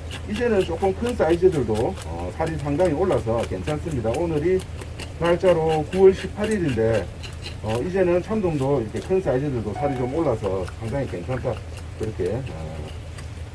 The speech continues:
참고하시면 될 것 같습니다. 지금부터 해서 또 내년 한 사월 달, 사월 달은 좀 빠르고 한 오월 달, 유월 달까지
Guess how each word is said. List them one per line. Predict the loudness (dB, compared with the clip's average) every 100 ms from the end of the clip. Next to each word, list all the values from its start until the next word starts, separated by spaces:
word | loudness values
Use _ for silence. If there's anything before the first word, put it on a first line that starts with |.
| -10 -4
참고하시면 | 0 0 0 -4
될 | -4
것 | -4
같습니다. | -4 -4 -4 -4 -2 -4 -4 -8 -12 -12 -12 -12 -12 -12 -12 -12 -12 -12 -12 -12 -10 -10 -10 -10 -10 -6
지금부터 | -4 -4 -4 -2
해서 | -2 -2 -2
또 | -2 0
내년 | 0 2 0 0
한 | -2 0 0 0 -2
사월 | -2 -2 2
달, | 2 2 0 -10 -12 -10 -4
사월 | -2 0
달은 | 2 2
좀 | 0
빠르고 | 2 2
한 | 2 0
오월 | 2 0 4
달, | 2 2 -4
유월 | 0 2 4
달까지 | 2 2 0 0 -2